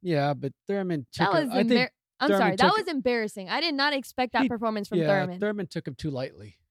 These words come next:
Speaker 2: I think that was one of those where you're fighting a big name and you just change your fighting style to your, you know how everybody was like, when they fight Floyd Mayweather, they fight a different fight instead of fighting their own. Unless you're Maidana, who was like,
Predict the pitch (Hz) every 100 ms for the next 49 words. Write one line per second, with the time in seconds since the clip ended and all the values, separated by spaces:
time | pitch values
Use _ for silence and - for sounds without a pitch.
0 | - 285 339 349 311 311 269 285 285 269
1 | 269 247 247 247 302 - 277 294 269 220
2 | 190 247 247 226 233 262 226 220 233 214
3 | 247 - - 240 240 196 214 254 269 -
4 | 240 247 254 - 254 247 269 - 233 190
5 | - _ _ - 254 240 339 403 359 311
6 | 339 339 320 269 240 214 _ _ 254 269
7 | 285 330 294 - 285 277 277 302 311 277
8 | 254 262 240 247 247 233 233 208 - 220
9 | 220 208 202 190 196 175 - 240 254 -
10 | 269 247 220 233 226 196 196 190 226 202
11 | 190 202 196 185 185 _